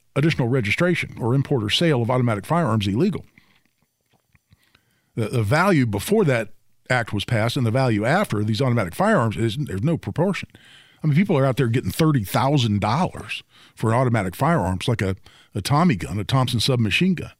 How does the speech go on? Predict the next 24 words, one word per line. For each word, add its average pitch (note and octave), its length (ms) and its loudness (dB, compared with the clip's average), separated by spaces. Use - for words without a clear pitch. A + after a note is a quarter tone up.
typically A#2 320 -2
forty-five B2 500 0
caliber. D#3 460 -2
It's - 120 -12
fully A#2 260 0
automatic, A2+ 500 0
or B2 160 0
other F#3 160 2
guns G2 440 -6
that, A2+ 340 0
uh, G2 220 2
that A2 80 0
were, A2 160 -2
that A2 320 -2
were A2+ 120 0
registered B2 420 0
before A#2 260 -2
nineteen A#2+ 320 0
eighty-six G#2+ 420 0
that G#2 80 -2
are G2+ 100 -2
transferable, A#2+ 760 0
therefore A2 340 -2
legal, D3 360 2